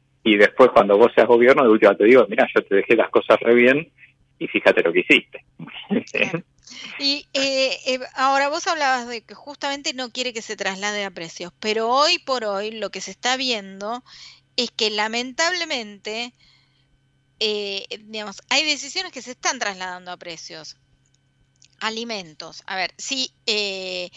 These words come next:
Speaker 2: eh, alimentos por un lado, digo, en la medida en que estén, eh, tan acotadas las importaciones,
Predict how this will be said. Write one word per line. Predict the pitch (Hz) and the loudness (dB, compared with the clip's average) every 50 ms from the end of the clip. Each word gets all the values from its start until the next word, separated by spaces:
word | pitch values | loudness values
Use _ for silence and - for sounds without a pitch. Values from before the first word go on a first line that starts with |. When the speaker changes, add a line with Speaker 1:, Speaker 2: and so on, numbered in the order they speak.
| - - - - - _ _ | -20 -20 -20 -20 -20 _ _
Speaker 2:
eh, | - 165 - - _ _ _ - | -18 -18 -18 -18 _ _ _ -6
alimentos | 196 202 208 220 247 277 277 320 - | -6 -6 -6 -6 -8 -6 -6 -8 -10
por | - 247 226 | -10 -12 -12
un | 214 202 | -10 -10
lado, | 185 170 170 180 190 - 180 - _ _ _ _ _ _ | -8 -8 -10 -10 -14 -18 -20 -20 _ _ _ _ _ _
digo, | 185 180 185 - - | -12 -12 -10 -8 -8
en | 214 214 220 | -6 -6 -4
la | 226 226 | -4 -4
medida | 240 254 277 302 330 330 | -4 -4 -2 0 0 0
en | 320 302 240 | -2 -4 -8
que | - 262 277 285 302 320 285 - - | -10 -8 -6 -4 -4 -6 -6 -6 -8
estén, | 226 226 220 - - 254 262 262 269 277 285 294 294 233 _ | -8 -8 -10 -10 -8 -6 -6 -6 -6 -8 -10 -14 -20 -16 _
eh, | - 214 208 196 190 180 - _ _ _ _ _ _ _ _ _ _ | -10 -10 -8 -8 -10 -12 -14 _ _ _ _ _ _ _ _ _ _
tan | - 240 226 240 240 240 240 240 - _ _ - | -4 -4 -2 -2 -4 -6 -12 -18 -20 _ _ -8
acotadas | 208 196 - 233 233 226 - 294 302 311 320 302 269 254 | -8 -8 -8 -10 -10 -4 -2 0 0 0 -2 -6 -10 -12
las | 226 226 226 220 - 233 | -12 -14 -14 -14 -16 -20
importaciones, | 220 208 - 208 202 208 208 208 202 - _ _ _ _ - - - 254 254 269 285 311 339 359 370 - - | -20 -18 -16 -16 -16 -16 -16 -18 -18 -20 _ _ _ _ -20 -14 -12 -10 -8 -8 -6 -6 -6 -6 -8 -10 -16